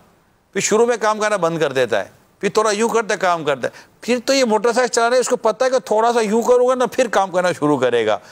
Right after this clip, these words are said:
अरे भैया, तार बदल लो, तार, इसका वायर होता है। जी हाँ, ये, ये मतलब चीज़ें घिसती हैं। आप बोलो कि मैं दो साल तक, मतलब कोई मुझे बताए, कोई, कोई मोटरसाइकिल वाले ने बोला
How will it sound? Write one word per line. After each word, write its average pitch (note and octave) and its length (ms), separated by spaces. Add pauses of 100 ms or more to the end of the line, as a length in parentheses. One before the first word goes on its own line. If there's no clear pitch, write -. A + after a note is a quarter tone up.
(180)
अरे A3 200
भैया, E3+ 440
तार C#4 400
बदल C4 280
लो, F3+ 260
तार, G3 540 (100)
इसका B3 240
वायर G#3 340
होता C4 260
है। D3 360 (500)
जी G3 200
हाँ, C4+ 200
ये, G#3 240 (220)
ये B3 180
मतलब G#3 440 (280)
चीज़ें F#3+ 340
घिसती C4 500
हैं। A#3+ 140
आप G#3+ 160
बोलो A3 260
कि B3+ 120
मैं A3+ 240
दो G3 200
साल G#3+ 320
तक, A3 180 (440)
मतलब G3+ 280 (120)
कोई C#4 180
मुझे G3 360
बताए, A#3+ 300
कोई, B3 120
कोई B3+ 120
मोटरसाइकिल G#3+ 600
वाले G#3+ 240
ने A3 100
बोला G3+ 420